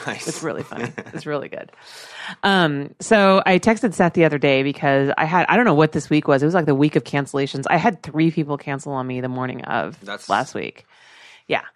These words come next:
Speaker 1: That's, uh,
Speaker 2: One of them was an hour before. That was the last guy that I, that was the last time I
Speaker 1: That's
Speaker 2: asked you.
Speaker 1: That's not really, um,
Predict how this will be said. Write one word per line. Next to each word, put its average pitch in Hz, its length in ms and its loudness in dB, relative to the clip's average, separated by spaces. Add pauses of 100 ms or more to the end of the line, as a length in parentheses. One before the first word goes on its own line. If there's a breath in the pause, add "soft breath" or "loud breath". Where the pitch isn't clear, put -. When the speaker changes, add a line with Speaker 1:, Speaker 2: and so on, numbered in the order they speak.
(120)
Speaker 1:
That's, 98 240 -14
uh, 95 140 -12
Speaker 2:
One 214 180 6
of 285 80 -2
them 196 160 2
was 170 140 0
an 170 160 -2
hour 160 300 4
before. 143 540 0
That 151 160 2
was 170 200 4
the 156 100 2
last 143 340 2
guy 131 280 0
that 135 180 -4
I, 120 320 -4
that 147 80 -2
was 147 120 -6
the 147 60 -6
last 143 220 2
time 139 120 -10
I 131 80 -6
Speaker 1:
That's - 180 -10
Speaker 2:
asked - 260 -6
you. 127 220 -6 (180)
Speaker 1:
That's 135 220 -10
not 202 280 -4
really, 143 380 -6
um, 127 440 -6